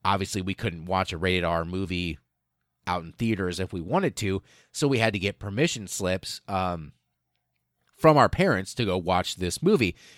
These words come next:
And I'll always just kinda remember, you know, h-, how that was. Like, "Oh, man, we're gonna, we're gonna watch a rated R movie in school. What, oh, it's gonna be so cool." And I'm sure so, a lot of the kids, uh, immediately retracted that sentiment because it was just a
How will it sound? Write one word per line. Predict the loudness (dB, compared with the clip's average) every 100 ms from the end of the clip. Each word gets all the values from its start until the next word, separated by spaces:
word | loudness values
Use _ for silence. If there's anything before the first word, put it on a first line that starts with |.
| -2
And | 4
I'll | 6
always | 8 6 4
just | 2 0
kinda | 0 0
remember, | 2 2 2 0 -2 _ -4
you | 0
know, | 0 -4 -14
h-, | -14
how | -2 2
that | 4
was. | 2 0
Like, | -4
"Oh, | -8
man, | -4 -4
we're | -2
gonna, | -2 -4 -6 -20 -6
we're | -2
gonna | -2 -2
watch | -6 -4
a |
rated | -4 0
R | 0 0
movie | 2 2 2
in | 0
school. | 0 2 4
What, | 4 0
oh, | 2 4
it's | 4 0
gonna | -4
be |
so | -4 -4
cool." | 2 2 2 -8 -12
And | -4
I'm | -2
sure | 0 0
so, | 2 0
a | 0
lot | 4 6 4
of |
the | 2
kids, | 0 0 2
uh, | 0 0 -4 _ -4
immediately | -2 0 2 2 0
retracted | -4 -2 2 2 4 -2
that | 2 2 0
sentiment | -2 -2 -2 -2 -2
because | -2 -2
it | -2
was | -4 -6
just | -6 -2
a | -4